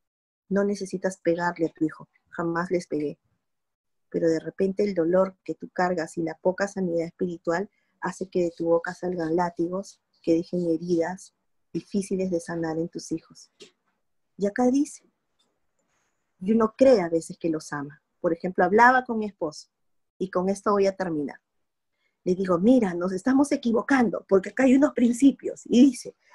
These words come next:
¿no? "¿Cómo tienes que ser? Que tu comunicación tiene que ser clara,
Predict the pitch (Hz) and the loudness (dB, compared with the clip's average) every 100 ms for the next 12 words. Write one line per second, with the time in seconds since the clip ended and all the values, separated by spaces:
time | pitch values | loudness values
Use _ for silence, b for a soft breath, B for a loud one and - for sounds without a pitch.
0 | b 185 240 381 b b b b - 285 | b 2 2 2 b b b b 4 6
1 | 302 294 285 294 220 - 311 254 247 - | 6 4 2 0 -4 0 0 2 0 2
2 | 190 185 185 - 196 262 247 233 220 190 | -2 0 -2 -4 0 2 2 0 -2 -8
3 | - 359 349 302 285 294 | 4 6 6 6 4 0